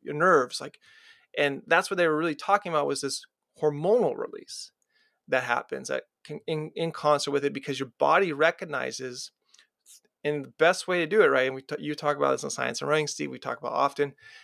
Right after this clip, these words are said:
the best way to modulate or understand that is very simple. It's through the quote unquote talk test or listening to your respiration, right? When you start to have to breathe through your mouth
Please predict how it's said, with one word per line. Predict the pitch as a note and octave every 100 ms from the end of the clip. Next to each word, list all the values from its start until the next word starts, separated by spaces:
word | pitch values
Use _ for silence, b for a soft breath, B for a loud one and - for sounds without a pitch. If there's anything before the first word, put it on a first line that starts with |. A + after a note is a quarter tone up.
| B
the | -
best | E3 F3+ F#3
way | E3+
to | D3+
modulate | C3+ C3 D#3 D#3 D3+ -
or | C#3
understand | C3 B2+ - - F#3
that | C3 C3 - b b b b -
is | F3 D3
very | C#3+ G3+ G3
simple. | - F#3 C#3 C3+ _ -
It's | C#3
through | - D#3+
the | C#3+
quote | - D3
unquote | D3 D3+ C#3 - -
talk | - D3+ D3+ -
test | C3+ B2+ -
or | C#3
listening | C#3 C#3+ D3 C3+
to | C3
your | B2+
respiration, | B2 - C3 C3 C3 -
right? | C3+ C3 - _ B B B B
When | E3
you | D#3+
start | D3+ F3+ G3
to | G#3
have | G3+
to | D3
breathe | - E3 F3+ -
through | D#3+
your | D3+
mouth | C3+ C3+ C3 -